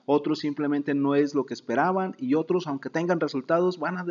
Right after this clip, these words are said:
van a cambiar, van a cambiar su vida, van a cambiar su estilo, van a cambiar su ideología y van a abandonar el negocio. Para tener éxito necesitas y necesito asegurarme, necesitamos asegurarnos de que te-, de tener líderes en el negocio. ¿Qué es un líder? Una persona que es capaz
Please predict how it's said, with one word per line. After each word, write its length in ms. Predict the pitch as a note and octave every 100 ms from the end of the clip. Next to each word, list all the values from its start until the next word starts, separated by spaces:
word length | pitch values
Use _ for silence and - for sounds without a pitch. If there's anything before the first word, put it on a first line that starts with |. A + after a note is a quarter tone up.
| -
van 160 | D#3
a 60 | F#3+
cambiar, 440 | - D#3 D#3 F3+
van 140 | D3+ F3
a 80 | -
cambiar 320 | D#3 D#3 D#3+
su 240 | - E3+
vida, 300 | D3 D#3+ E3+
van 140 | D#3+ D#3+
a 40 |
cambiar 260 | D#3 D3+ D3
su 120 | D3+
estilo, 380 | - D#3+ D#3 D3+
van 120 | D3+
a 60 |
cambiar 240 | D3+ C#3 C#3+
su 100 | D#3+
ideología 560 | C#3 B2 A#2+ E3 F3+ F3 - -
y 80 | C3+
van 180 | C#3+ D#3+
a 60 | D#3+
abandonar 440 | C#3 C3 C#3 D3+
el 140 | C#3+
negocio. 560 | B2+ A#2 A#2+ A#2 G2+ F#2 - - - _ _ _
Para 240 | - C#3 C#3
tener 240 | D#3+ F#3
éxito 360 | F#3+ F#3+ E3+ E3
necesitas 800 | D#3 C#3 - F3+ - C#3 C#3 - _ _ _
y 140 | - B2
necesito 800 | A#2+ A#2+ - F#3 F3 D3 D3 -
asegurarme, 920 | - - F3 F3 E3 D#3 C#3+ C3 C3+ -
necesitamos 520 | B2 A#2 A#2 D#3+ E3+
asegurarnos 600 | D#3+ C#3+ B2+ C#3 D3+ D3+
de 140 | C3+ -
que 100 | B2
te-, 220 | A#2 -
de 160 | F#2+ A2+
tener 280 | B2+ C#3+ D3
líderes 460 | F3 F#3+ E3 C3+
en 100 | B2
el 120 | A#2
negocio. 440 | A2 G#2+ A2 - -
¿Qué 100 | E3
es 140 | E3+
un 100 | F3
líder? 320 | E3+ F#3 F3+
Una 300 | E3 E3 F3+
persona 320 | D3+ C#3 E3 D#3+
que 100 | D3+
es 80 |
capaz 460 | - D#3+ E3+ E3+ -